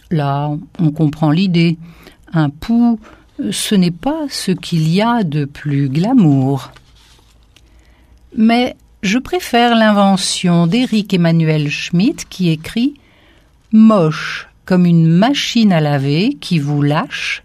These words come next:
quand vous en avez besoin. » Mais tenez, pourquoi dit-on beau comme un camion ? Au féminin, j'ai découvert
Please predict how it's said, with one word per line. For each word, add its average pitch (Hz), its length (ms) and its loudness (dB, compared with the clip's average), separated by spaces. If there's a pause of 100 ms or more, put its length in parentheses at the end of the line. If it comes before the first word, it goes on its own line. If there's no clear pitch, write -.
quand 165 180 0
vous 143 220 0
en 135 120 0
avez 143 300 0
besoin. » 196 560 0 (2500)
Mais 247 80 0
tenez, 147 380 0 (320)
pourquoi 262 300 -4
dit-on 214 500 -2 (100)
beau 196 580 0
comme 190 220 0
un 185 120 0
camion ? 143 760 0 (1300)
Au 165 100 0
féminin, 165 720 2
j'ai 156 420 0
découvert 156 840 -4